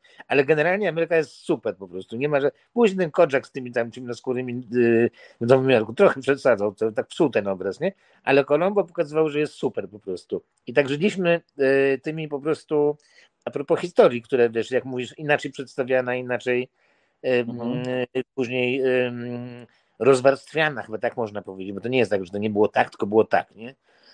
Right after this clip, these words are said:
Speaker 1: Tylko było to na wielu warstwach, no, to, coś takiego było. Więc przykład właśnie tego, y, Polski trzy-, dwadzieścia sześć trzydzieści dziewięć, okropnego, naprawdę okropnego kraju, wspaniałych naszych przodków, którzy starali się jakoś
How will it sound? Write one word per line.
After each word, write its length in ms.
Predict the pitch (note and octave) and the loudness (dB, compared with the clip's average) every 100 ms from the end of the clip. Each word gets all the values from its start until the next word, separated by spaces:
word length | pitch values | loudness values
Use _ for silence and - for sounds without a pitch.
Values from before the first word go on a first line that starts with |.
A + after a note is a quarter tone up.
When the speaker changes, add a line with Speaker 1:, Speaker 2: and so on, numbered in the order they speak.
| _ | _
Speaker 1:
Tylko 260 | - G2+ A2 | -10 -2 -2
było 360 | A2 G#2+ A2 | 0 0 0
to 120 | G#2+ A2 A#2 A2+ G2+ A#2+ B2+ A2+ | -2 -8 -8 -12 -12 -10 -10 -2
na 160 | B2 | 2
wielu 200 | B2 B2+ | 2 4
warstwach, 420 | D#3 C3 - F#2+ | 4 2 -2 -10
no, 160 | G#2+ G2+ G#2 | -10 -12 -12
to, 100 | A2 G#2+ _ | -8 -8 _
coś 220 | A2 G#2 | -8 -8
takiego 300 | G#2 G#2+ G2+ | -10 -4 -4
było. 320 | F#2+ F2+ F#2+ _ _ _ _ _ - | -2 -6 -8 _ _ _ _ _ -14
Więc 420 | A#2 C3 B2 D3+ - | 0 2 2 -10 -4
przykład 400 | D#3+ D3+ D#3 C3+ | -2 4 4 4
właśnie 260 | C#3+ C#3+ | 2 0
tego, 480 | D3+ C#3 D3 C#3+ C#3 | -2 4 4 4 0
y, 600 | C3+ C3 C3 C3 C3 C3 - | -4 -6 -4 -4 -6 -8 -4
Polski 380 | C#3 C3+ - C#3 | -6 -4 -12 -14
trzy-, 200 | - C3+ | -18 -6
dwadzieścia 420 | B2 C3+ B2+ C3+ | 4 4 4 2
sześć 340 | C3+ C#3 - | 4 4 2
trzydzieści 460 | - B2 C3+ - C3 | -10 -20 -20 -20 -10
dziewięć, 440 | B2+ A2+ C3+ D3 _ _ _ _ - | -8 -8 -12 -16 _ _ _ _ -8
okropnego, 540 | B2 C#3 C3 D#3 C#3 | 0 0 2 0 0
naprawdę 420 | C3+ C#3 C#3 C3 | -2 -2 -2 -2
okropnego 500 | B2+ C#3 - C#3+ B2+ | -6 -6 -8 -10 -8
kraju, 280 | C3 C#3 C3+ | -2 -2 -2
wspaniałych 560 | - C3+ C#3 C#3+ C#3 C3+ | -6 -8 -6 -4 -6 -8
naszych 280 | C3 C3 | -18 -20
przodków, 520 | - C3+ B2+ _ B2+ _ | -8 -6 -6 _ -20 _
którzy 460 | _ _ B2 A#2 | _ _ -16 -16
starali 380 | A#2+ C3 B2+ C3 | -6 -2 0 -2
się 140 | B2+ | -6
jakoś 400 | B2 B2 B2 - | -6 -6 -12 -14